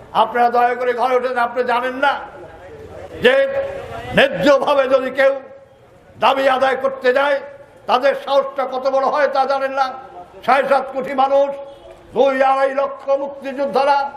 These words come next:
যেভাবে নয় মাসের ভিতর সেই পাকিস্তান হানাদারকে পরাজিত করে এই দেশটা আগে স্বাধীন করেছে, সেই স্বাধীন করার যে লোকজন এখনো কিন্তু জীবিত আছেন এবং আমাদের কিন্তু এখনো শক্তি অনেক বেশি,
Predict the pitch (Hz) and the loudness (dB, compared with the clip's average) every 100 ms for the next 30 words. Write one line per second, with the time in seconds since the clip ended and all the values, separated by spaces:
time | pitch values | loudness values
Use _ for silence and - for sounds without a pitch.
0 | - - - - - 294 269 285 277 277 | -16 -20 -20 0 4 4 4 2 2 4
1 | 277 269 269 269 277 240 302 285 - - | 2 2 0 0 -2 0 0 0 -4 -14
2 | - - - 269 294 254 269 262 262 269 | -20 -20 -2 0 2 2 0 0 -2 -2
3 | 247 285 277 269 269 302 277 - - - | -2 -2 0 0 0 0 0 0 -10 -18
4 | - - - 285 285 285 294 269 294 277 | -20 -12 2 4 4 2 2 4 2 2
5 | - - - _ - 285 269 269 - - | -4 -14 -20 _ -2 0 0 -4 -4 0
6 | 262 262 277 277 285 277 269 294 285 294 | 0 0 -6 -6 -6 -8 -2 -2 0 2
7 | 302 - - - - - 285 302 269 262 | 2 0 -10 -18 -20 -2 0 2 -2 -2
8 | 277 277 247 277 277 220 285 277 277 277 | -2 -2 0 2 2 0 2 4 2 0
9 | 285 269 - - - - 247 269 269 254 | -2 -4 -4 -14 -20 -2 -2 2 2 2
10 | 254 240 254 233 240 240 240 220 226 226 | 0 -4 -4 -4 -6 0 2 2 -4 -8
11 | - - - - 240 254 247 247 240 247 | -8 -16 -20 -2 2 4 4 2 2 2
12 | 233 233 247 240 247 226 220 240 - 233 | 2 0 2 2 0 -6 -6 -10 -10 -2
13 | 226 240 214 196 233 226 240 | 0 0 -2 -4 -6 -6 -10